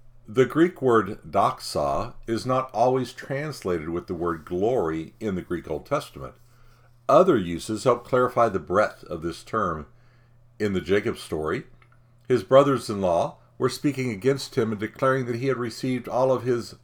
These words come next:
doxa from their father's possessions, thus depriving them of their doxa. Genesis thirty-one, verse one. In the Joseph narrative, Joseph commands his brothers to return to Canaan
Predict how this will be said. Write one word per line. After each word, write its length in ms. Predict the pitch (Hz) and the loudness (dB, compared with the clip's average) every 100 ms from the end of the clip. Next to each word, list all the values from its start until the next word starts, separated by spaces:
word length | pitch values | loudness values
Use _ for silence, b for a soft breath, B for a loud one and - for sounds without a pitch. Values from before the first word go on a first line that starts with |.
| 69 | -8
doxa 840 | 87 107 - - - 76 76 98 b b _ | 0 0 0 -8 -4 -2 -2 -4 b b _
from 240 | 117 117 | 0 0
their 160 | 113 107 | 2 0
father's 580 | - 107 104 101 - - - | 2 0 2 0 -4 -18 -8
possessions, 840 | 95 95 123 - 73 71 71 - b b b - | -6 -4 -4 -6 -14 -12 -16 -18 b b b 0
thus 300 | 104 120 - | 4 4 2
depriving 600 | 110 127 117 110 104 95 | 0 8 8 8 2 2
them 200 | 110 123 | 2 2
of 160 | 110 | 0
their 400 | 107 165 101 - - - | 2 4 2 -2 -12 -10
doxa. 640 | - 76 - - 64 64 65 - b b b - | -2 -2 -4 -8 -6 -6 -10 -18 b b b -20
Genesis 480 | - 95 85 82 73 | -2 -2 -2 -8 -10
thirty-one, 640 | - 78 76 78 76 71 65 - | -4 -4 -4 -6 -8 -8 -14 -12
verse 260 | 71 - | -12 -12
one. 300 | 87 87 73 - _ _ _ _ _ _ _ _ _ _ b b b b b b b b - | -10 -10 -10 -16 _ _ _ _ _ _ _ _ _ _ b b b b b b b b 0
In 120 | 131 | 2
the 60 | 113 | 4
Joseph 420 | 143 165 113 90 | 4 4 2 -4
narrative, 440 | 87 80 90 139 | -2 0 0 -2
Joseph 380 | 101 98 95 95 | 0 0 0 -8
commands 400 | - 92 90 85 | -6 -4 -4 -4
his 120 | 85 | -6
brothers 480 | 76 92 85 104 - | -4 -2 0 0 -2
to 80 | 90 | -4
return 360 | 85 - 95 92 | -4 -2 -4 -4
to 60 | |
Canaan 520 | - 127 143 85 71 | -8 -8 -6 -6 -8